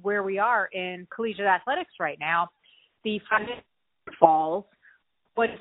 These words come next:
taking precedence over whatever rivalries or geography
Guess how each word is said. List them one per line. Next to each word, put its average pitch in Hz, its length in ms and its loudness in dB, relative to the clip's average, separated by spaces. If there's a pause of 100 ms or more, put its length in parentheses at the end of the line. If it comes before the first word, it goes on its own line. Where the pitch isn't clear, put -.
taking 214 260 -2
precedence 180 640 -2 (200)
over 202 480 2
whatever 196 520 2
rivalries 196 840 4
or 165 220 -2
geography 190 1000 -2